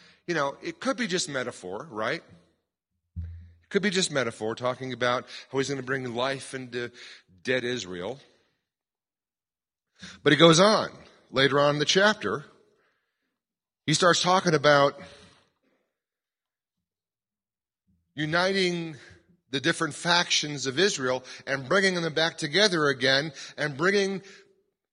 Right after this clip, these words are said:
Israelites from all over the world, from every place that they've ever gone, bringing them back to life and bringing them to Israel where David will rule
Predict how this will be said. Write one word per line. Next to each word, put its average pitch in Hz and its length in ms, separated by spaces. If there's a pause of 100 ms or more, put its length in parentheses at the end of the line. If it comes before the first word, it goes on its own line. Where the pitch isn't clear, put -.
(500)
Israelites 170 680
from 165 260
all 214 360
over 185 260
the 175 80
world, 156 320
from 151 180
every 202 220
place 196 400
that 170 140
they've 151 200 (100)
ever 208 260
gone, 139 480 (280)
bringing 190 280
them 175 160
back 190 300
to 190 100
life 147 540
and 151 160
bringing 185 260
them 175 180
to 170 160
Israel 156 640 (180)
where 151 380 (240)
David 196 580
will 156 300
rule 208 420